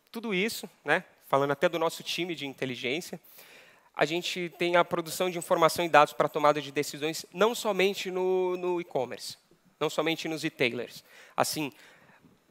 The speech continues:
muitas vezes a gente tem pesquisas de campo, a gente tem as pesquisas formais de marketing, a gente tem, é, as nossas, a nossa própria força, né, de, o, os front shops, os promotores,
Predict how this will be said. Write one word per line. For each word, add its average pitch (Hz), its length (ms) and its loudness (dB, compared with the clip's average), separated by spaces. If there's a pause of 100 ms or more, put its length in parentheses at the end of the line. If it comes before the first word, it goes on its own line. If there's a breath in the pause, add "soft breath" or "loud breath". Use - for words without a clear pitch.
(480)
muitas 202 360 -2
vezes 185 200 0
a 180 60 4
gente 165 280 -8
tem 170 160 -4
pesquisas 151 440 -4
de - 100 -12
campo, 165 560 -2 (140)
a 151 60 -14
gente - 160 -10
tem 156 200 2
as 139 180 4
pesquisas 165 520 -2
formais 143 540 6
de 135 80 -6
marketing, 143 640 2 (280 loud breath)
a 127 60 2
gente 135 240 -6
tem, 151 340 0 (220 loud breath)
é, 131 320 6
as 120 160 6
nossas, 139 320 0 (100)
a 147 60 4
nossa 143 220 0
própria 170 360 2
força, 160 520 -2
né, 160 160 4
de, 117 840 -6
o, 120 280 -12
os 117 120 -12
front 135 260 -6
shops, 143 640 4
os 123 300 -10
promotores, 143 720 -4